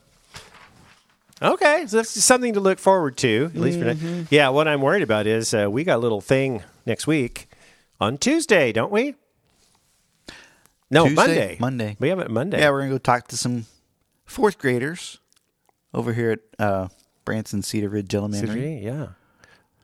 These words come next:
Speaker 2: We talked to our third graders over here at Buchanan last week.
Speaker 1: That was fun.
Speaker 2: That was the last day they had school.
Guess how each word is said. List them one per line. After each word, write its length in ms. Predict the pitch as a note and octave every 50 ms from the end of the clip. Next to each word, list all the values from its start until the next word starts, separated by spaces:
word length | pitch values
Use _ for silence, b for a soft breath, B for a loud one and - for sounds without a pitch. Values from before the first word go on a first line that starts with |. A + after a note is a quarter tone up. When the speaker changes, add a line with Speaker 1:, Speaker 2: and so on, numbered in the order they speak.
| _ _ -
Speaker 2:
We 160 | B2 A#2+ A2+
talked 320 | - - B2+ A#2 A#2 - -
to 100 | A#2 A2+
our 140 | G#2 G2
third 280 | - - - C3 C#3+ G#2
graders 680 | A#2 A2+ G#2+ G#2 G2+ A2 A#2+ C3+ D#3 D#3 - - - -
over 220 | - A2 G2 G2+ G2
here 200 | G2+ G2+ G2+ G2
at 100 | G#2+ A2
Buchanan 640 | - A2 F#2+ - - - C3 - A#2+ A2 G#2+ G#2+ G#2
last 400 | G#2 A#2+ - - - - - -
week. 200 | D#2 D2+ D#2+ G2
Speaker 1:
That 200 | - E4+ F4 -
was 180 | - A2 G2+ -
fun. 680 | - - - - A#3+ G3+ D#3+ B2 G#2 F2 E2 D#2+ E2 F#2+
Speaker 2:
That 60 | -
was 100 | D3 C#3 A2+
the 40 | G2
last 240 | G#2+ B2 C3 - -
day 120 | B2+ B2
they 120 | A#2+ B2
had 160 | B2 B2+ A#2+ -
school. 520 | - - - B2 D3+ D#3 A#2 G#2+ B2 -